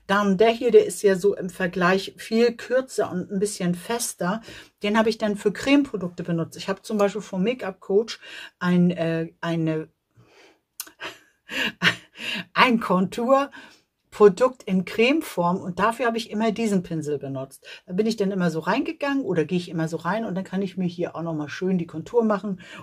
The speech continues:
Und zur Not kann man damit auch die Nase machen, aber dafür habe ich halt immer den hier benutzt.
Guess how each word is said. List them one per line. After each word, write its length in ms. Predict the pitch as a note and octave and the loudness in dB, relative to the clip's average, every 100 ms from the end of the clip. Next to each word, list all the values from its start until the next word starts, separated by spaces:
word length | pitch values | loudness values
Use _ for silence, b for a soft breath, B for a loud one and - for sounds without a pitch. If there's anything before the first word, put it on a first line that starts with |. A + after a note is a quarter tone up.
| - | -2
Und 180 | G3+ G3 | 0 6
zur 140 | F#3+ | 8
Not 280 | G#3+ C#4 - | 8 4 0
kann 140 | A3+ | 0
man 100 | A#3 | 0
damit 300 | A3 G3+ G3 | 2 0 -4
auch 100 | E3 | -8
die 140 | - E3 | -6 2
Nase 340 | G3 B3 A#3+ | 4 4 4
machen, 400 | A3+ - G#3+ G#3+ - | 0 0 -6 -6 2
aber 400 | G#3 G3+ G3 F3+ | 4 4 2 0
dafür 480 | F#3 F3+ - E3+ | 0 -2 -4 -8
habe 140 | F3 F3 | -6 -8
ich 160 | - | -8
halt 180 | E3+ D#3+ | -12 -12
immer 180 | E3 D3+ | -10 -10
den 280 | C#3 A3 C#4 | -4 0 0
hier 160 | B3+ | -2
benutzt. 500 | A3+ G#3+ G#3 G#3 - | -2 0 0 0 -16